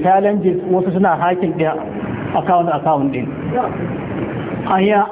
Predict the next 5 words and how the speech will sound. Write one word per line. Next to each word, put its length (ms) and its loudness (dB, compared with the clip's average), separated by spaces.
hacking 420 2
na 300 2
account 500 2
na 400 4
Haruna. 480 2